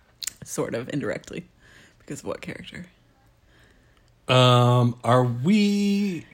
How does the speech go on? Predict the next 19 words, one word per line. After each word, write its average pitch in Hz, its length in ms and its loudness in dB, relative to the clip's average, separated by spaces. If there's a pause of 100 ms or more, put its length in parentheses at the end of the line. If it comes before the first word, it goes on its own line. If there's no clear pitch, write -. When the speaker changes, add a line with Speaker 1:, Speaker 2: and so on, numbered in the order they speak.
(180)
Speaker 2:
going 156 460 2
to 139 600 2 (640)
meet, 135 840 -2 (680)
um, 113 420 2 (340)
Anya 131 340 0
for 180 140 -4
the 202 60 2
first 233 260 0
time? 302 300 4 (720)
Speaker 1:
Uh, 240 760 0
sh-, - 1800 -12
she - 80 -10
might 381 140 -4
be 392 60 2
in 294 40 2
the 196 60 2
next 147 300 -4
episode, - 340 -6
actually. 135 480 -6